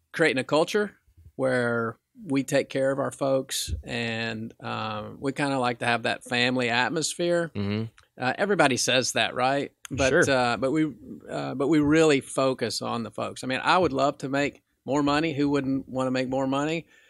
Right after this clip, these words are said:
Speaker 1: But really, at the end of the day, there's, I've got two goals. The, um, one of those being that I wanna have a place I can be proud of, right? I mean, I'm, I'm in business to make money,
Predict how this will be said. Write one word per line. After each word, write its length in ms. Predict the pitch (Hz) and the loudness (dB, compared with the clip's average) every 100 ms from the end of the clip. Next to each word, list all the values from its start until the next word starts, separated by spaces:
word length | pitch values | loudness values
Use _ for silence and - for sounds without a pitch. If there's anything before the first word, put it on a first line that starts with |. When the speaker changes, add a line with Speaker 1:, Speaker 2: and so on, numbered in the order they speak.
| - _ _ - | -20 _ _ 2
Speaker 1:
But 240 | 139 131 | 6 6
really, 480 | 160 170 160 147 - | 6 6 6 6 2
at 120 | 139 | 0
the 120 | 147 | 2
end 100 | 156 | 2
of 60 | 151 | 2
the 80 | 131 | 2
day, 320 | 135 127 127 | 4 4 4
there's, 260 | 123 123 - | 2 0 -2
I've 180 | 147 147 | -2 2
got 200 | 135 - | 0 2
two 220 | 156 147 | 2 2
goals. 560 | 131 127 120 120 - - _ _ _ - | 2 0 -2 -6 -12 -18 _ _ _ -8
The, 460 | 135 131 120 120 | -4 -2 -2 -2
um, 520 | 113 110 104 101 98 - _ - - - | -4 -4 -6 -8 -12 -18 _ -20 -20 -2
one 200 | 143 165 | 2 4
of 80 | 139 | 4
those 260 | 139 131 113 | 4 4 0
being 480 | 127 123 120 113 | 0 0 0 -2
that 300 | 107 104 - _ _ _ | -4 -6 -6 _ _ _
I 80 | - | -2
wanna 180 | 185 165 | 0 2
have 80 | 131 | 0
a 40 | |
place 260 | 113 123 113 | -2 -4 -2
I 100 | 117 | -4
can 100 | 107 | -6
be 80 | 101 | -8
proud 280 | 113 98 98 | -6 -6 -8
of, 280 | - - _ _ _ - | -14 -18 _ _ _ -10
right? 260 | 117 117 - | -4 -4 -4
I 60 | 123 | -6
mean, 160 | 123 120 | -4 -4
I'm, 240 | 131 120 _ _ - | -4 -6 _ _ -4
I'm 120 | 156 | 0
in 140 | 147 | 2
business 460 | 127 165 147 143 - | 6 6 6 2 0
to 100 | 131 | -2
make 200 | 123 123 | -2 -2
money, 500 | 151 165 147 135 | -2 0 0 -2